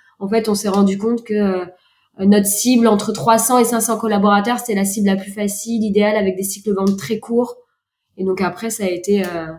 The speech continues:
ça a été assez vertueux, euh, très rapidement. Et puis le covid est passé par là, faut pas l'oublier. Et pour nous, ça a été très structurant. Alors, euh, ça n'a pas été le cas pour toutes les sociétés, malheureusement, mais nous, en fait, euh, du coup, il a fallu digitaliser tous les process dans les sociétés puisque les gens ne se voyaient plus.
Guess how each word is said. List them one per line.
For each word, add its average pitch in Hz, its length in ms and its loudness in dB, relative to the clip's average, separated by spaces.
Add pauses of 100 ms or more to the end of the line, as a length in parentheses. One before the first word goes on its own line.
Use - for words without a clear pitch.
(800)
ça - 160 -8
a - 20 0
été 190 180 -2
assez 202 260 0
vertueux, 214 540 -2
euh, 202 120 -2
très 202 180 -8
rapidement. 196 600 -4 (1160)
Et 214 140 2
puis 311 100 4
le 285 80 6
covid 277 300 4
est 254 80 4
passé 240 240 0
par 220 160 2
là, 277 240 2 (120)
faut 233 60 -16
pas 220 140 -2
l'oublier. 208 540 2 (1160)
Et 208 260 -2
pour 240 200 2
nous, 262 180 8
ça 277 180 2
a - 20 4
été 202 220 2
très - 180 -8
structurant. 233 800 -2 (180)
Alors, 185 280 -6
euh, 170 260 -10 (260)
ça 196 160 -14
n'a 190 40 -14
pas 202 100 -4
été 202 240 -2
le 196 60 -4
cas 214 140 -6
pour - 140 -14
toutes - 180 -20
les 202 60 -4
sociétés, 196 340 -6
malheureusement, 208 540 0
mais 214 120 4
nous, 226 260 4
en 208 120 2
fait, 220 220 -4
euh, 196 160 2
du 190 180 -6
coup, 226 120 -8
il 220 80 2
a 208 60 4
fallu 202 260 4
digitaliser 196 560 0
tous 214 100 -6
les 208 100 2
process 214 400 -4
dans 196 100 0
les 190 80 -2
sociétés 208 460 -6
puisque - 240 -10
les 190 160 0
gens 208 120 -2
ne 202 60 0
se 202 120 -8
voyaient 190 280 0
plus. 247 320 -4